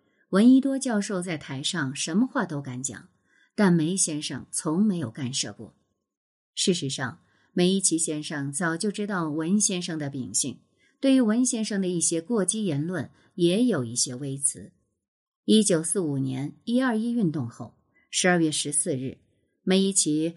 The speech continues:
曾就学生复课问题约闻一多谈了一个多小时。在当天的日记里，他写道：“一多是一理想革命家，其见解、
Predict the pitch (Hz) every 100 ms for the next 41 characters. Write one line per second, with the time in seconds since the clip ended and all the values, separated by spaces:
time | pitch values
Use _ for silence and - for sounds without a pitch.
0 | - _ - 180 185 202 170 160 175 208
1 | 247 247 277 - 233 196 160 - 143 151
2 | 156 - 220 214 196 165 196 226 240 233
3 | 233 233 - 143 165 185 147 175 175 175
4 | 135 123 - 123 143 _ _ _ _ -
5 | 226 190 226 185 170 208 190 196 190 202
6 | 160 135 - 147 - 113 - 120 - _
7 | _ _ _ _ _ 185 190 185 180 170
8 | 165 170 - 170 190 156 151 185 190 151
9 | 127 123 135 147 180 202 135 131 120 123
10 | _ _ _ _ _ - 185 208 277 262
11 | 147 135 113